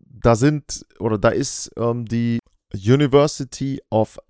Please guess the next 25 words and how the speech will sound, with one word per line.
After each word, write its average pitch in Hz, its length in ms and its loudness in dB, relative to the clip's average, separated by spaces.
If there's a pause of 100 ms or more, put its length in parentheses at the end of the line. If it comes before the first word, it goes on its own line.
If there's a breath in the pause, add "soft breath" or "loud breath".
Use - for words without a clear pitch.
(220)
Texas, 180 680 2
wo 123 120 0
vor 117 200 2
allem 127 220 2
eben 120 280 -4
die 110 220 -6
Texas 123 480 -2
Longhorns 120 880 4 (520 soft breath)
sehr, 113 380 2
sehr 110 460 2
bekannt 113 480 -2
sind 139 400 -2
als 101 420 -4
Football-Team 123 840 -4
der 117 220 0
University, 117 920 -2 (280 soft breath)
aber - 240 2
eben 120 240 -2
auch - 320 -2 (340)
das 101 240 -4
Basketball-Team. 139 1080 -2 (320 soft breath)
Ich - 60 -20
glaub, - 200 -6
Kevin 120 280 -2
Durant 113 580 0